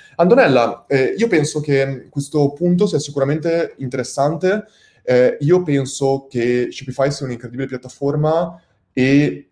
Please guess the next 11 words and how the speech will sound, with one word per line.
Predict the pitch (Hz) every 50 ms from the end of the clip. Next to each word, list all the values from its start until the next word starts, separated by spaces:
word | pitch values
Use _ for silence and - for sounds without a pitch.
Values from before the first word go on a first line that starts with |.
| _ _
avere | - 127 113 117 135 147
la | 160 151
propria | 139 139 156 139
piattaforma | 147 143 - 143 139 - - 143 143 147 147 147 147 147 147 151 151 151 - - _ _ _ _ _ _ _ _ _ - _ _ _ _ _ _ _ _ _ _ _ _ _ _ _ _ _ _ _ _ _ _ _ _ _ _
s-, | _ - - - - - _ _ _ _ _ _ _ _ _
funziona | - - - 151 147 139 143 - - 151 151 151 156 160 160 165 160 - -
se | - - - - 143 135
hai | 131 135 135 139
una | 143 139 135 127 131 - - - _ _
piena | - - - 156 156 156 156 151
consapevolezza | 151 143 131 - - 131 - 139 120 127 127 135 135 139 - - 156 143 147 156 147